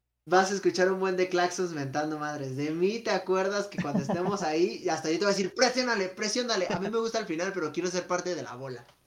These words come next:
Speaker 2: Sí, sí, sí, de <laughs> no, se va a armar la campal ahí. Eh, después de ver esos cap-, cuatro capítulos, eh, finales de la serie,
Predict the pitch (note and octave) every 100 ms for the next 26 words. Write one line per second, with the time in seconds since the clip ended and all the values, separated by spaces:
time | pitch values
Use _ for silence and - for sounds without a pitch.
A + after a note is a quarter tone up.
0 | _ _ _ - F3 E3+ E3+ F3+ E3+ D3+
1 | C#3+ C3 B2 B2 A#3+ A#3 D#4 D4 - _
2 | - G#3+ - _ _ E3 F3 E3+ D3+ E3
3 | F3+ F3+ F3 E3+ C#3+ C#3 D3 D3 C#3+ C#3
4 | C#3+ _ _ _ - D#3+ D#3 D#3 D#3 D#3
5 | - F3 G#3+ A3 A#3 A3+ A3+ A3+ A3 -
6 | - F3 F3 G#3 F#3 F#3+ F#3 G3 A3 A3+
7 | - - D#3 C#3 D3+ E3+ F3 E3 D#3 F3+
8 | G3+ A3+